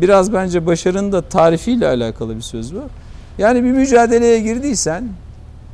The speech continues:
e, işte düşman çok büyükmüş düşünmeyeceksin. Düşman çok küçükmüş diye de düşünmeyeceksin. Kendini de çok büyük görmeyeceksin. Çok ufak da görmeyeceksin. E, yapabileceğin ve sonucu etki edebilecek,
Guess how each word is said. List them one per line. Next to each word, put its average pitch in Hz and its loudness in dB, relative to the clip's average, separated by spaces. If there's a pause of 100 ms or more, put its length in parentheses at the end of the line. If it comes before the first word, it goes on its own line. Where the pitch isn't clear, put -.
(220)
e, 180 -2
işte 208 -2
düşman 233 -2
çok 233 -2
büyükmüş 233 -6
düşünmeyeceksin. 151 -6
Düşman 190 -8 (100)
çok 208 -8 (360)
küçükmüş - -12
diye 240 -4
de 156 0
düşünmeyeceksin. 107 -10
Kendini 220 0
de 233 4
çok 147 -4 (960)
büyük 156 -6
görmeyeceksin. 143 -4
Çok 349 -6
ufak 269 -2
da 208 2
görmeyeceksin. 139 -4 (800)
E, 160 -4
yapabileceğin 226 2 (500)
ve 170 0
sonucu 220 0
etki 226 4
edebilecek, 180 2